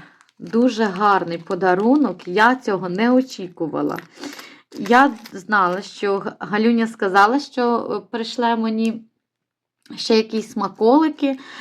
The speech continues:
але що ці смаколики будуть просто шикарним, як це назвати, ну, дуже гарні. Дуже дякую за ці всі шикарні подарунки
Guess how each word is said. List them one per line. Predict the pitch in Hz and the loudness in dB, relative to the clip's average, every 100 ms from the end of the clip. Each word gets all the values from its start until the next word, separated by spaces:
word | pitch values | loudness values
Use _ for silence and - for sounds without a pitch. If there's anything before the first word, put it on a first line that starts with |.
| - - | -14 0
але | 220 220 226 | 2 2 0
що | - 233 | -2 -2
ці | 233 254 | 0 -2
смаколики | 247 233 233 226 226 220 214 | 2 0 2 2 0 -2 -6
будуть | 190 220 208 214 | -4 -4 -4 -6
просто | 202 214 220 214 | -4 -4 -4 -10
шикарним, | - 214 214 208 214 208 196 202 | -6 -4 2 4 4 2 -6 -6
як | 208 196 196 | -4 -4 -6
це | 190 185 196 - | -8 -6 -6 -6
назвати, | 196 190 185 226 302 294 | -8 -8 -2 0 0 -2
ну, | 208 202 | -6 -8
дуже | 180 233 220 180 | -4 -4 -2 -4
гарні. | 165 180 170 - 175 | -2 -4 -4 -12 -10
Дуже | 196 220 214 | -6 -4 0
дякую | 185 196 190 170 160 | 2 2 0 -12 -10
за | 175 | -10
ці | 180 - 190 | -10 -12 -14
всі | - - 196 | -14 -14 -12
шикарні | - 156 196 202 180 180 | -10 -8 0 0 0 -6
подарунки | 170 165 160 175 262 269 240 226 | -10 -12 -10 0 2 2 -4 -14